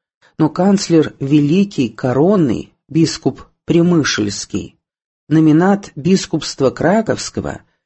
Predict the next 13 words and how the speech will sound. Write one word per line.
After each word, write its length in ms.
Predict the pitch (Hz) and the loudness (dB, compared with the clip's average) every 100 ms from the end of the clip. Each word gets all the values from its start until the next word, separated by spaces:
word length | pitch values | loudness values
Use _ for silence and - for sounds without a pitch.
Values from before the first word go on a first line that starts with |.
| _ _ | _ _
не 140 | 196 | 0
захотел 500 | 247 269 262 - 202 | 2 0 0 2 2
запечатать 800 | 196 170 151 147 147 131 117 - | 2 0 -2 -2 -2 0 -4 -6
листа 560 | 117 110 - 135 190 214 | -6 -6 -4 0 2 0
коронную 640 | - 147 127 131 147 131 127 | -2 -2 0 0 0 -2 -4
печатью. 640 | 123 - 101 85 - - _ _ _ _ _ _ _ _ - | -6 -4 -4 -4 -12 -20 _ _ _ _ _ _ _ _ -4
«Не 360 | 135 139 185 | 0 2 4
могу 520 | 220 240 226 151 180 165 | 4 2 2 2 2 2
приложить 600 | 151 156 156 147 156 - | 0 2 2 2 0 0
печать», — 600 | 156 - 151 139 139 - | -2 2 2 2 -2 -6
говорил 420 | 131 131 131 127 | -2 0 0 -2
он 140 | 127 | -2
резиденту, 800 | 127 135 131 123 117 107 - - | -2 -2 -4 -2 -2 -2 -8 -14